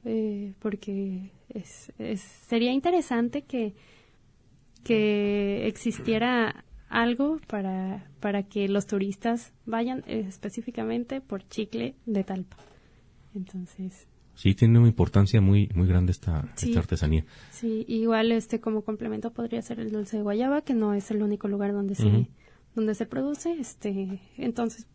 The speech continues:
Speaker 1: puede ser complemento,
Speaker 2: Sí,
Speaker 1: dulce de
Speaker 2: que
Speaker 1: guayaba o dulces de leche.
Speaker 2: que ya estás de visita en Talpa y compras
Speaker 1: Sí.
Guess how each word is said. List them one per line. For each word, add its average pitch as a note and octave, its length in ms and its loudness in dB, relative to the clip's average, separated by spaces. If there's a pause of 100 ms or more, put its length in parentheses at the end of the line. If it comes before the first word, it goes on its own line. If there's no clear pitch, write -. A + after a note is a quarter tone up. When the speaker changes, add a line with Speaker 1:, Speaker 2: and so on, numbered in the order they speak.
(120)
Speaker 1:
puede B3 160 0
ser A#3+ 160 -4
complemento, G#3+ 540 -6 (180)
Speaker 2:
Sí, A3+ 80 -6
Speaker 1:
dulce - 220 2
de - 0 -
Speaker 2:
que - 40 4
Speaker 1:
guayaba B3+ 440 2
o A#3+ 60 2
dulces A3 300 -2
de A3 60 -6
leche. A#3 300 -8 (100)
Speaker 2:
que E2+ 120 0
ya F2+ 80 6
estás F#2 180 2
de G2 140 8
visita F#2+ 300 4
en F2+ 100 2
Talpa G2+ 420 2
y E2 160 -2 (100)
compras D2 540 -4
Speaker 1:
Sí. G#3+ 220 0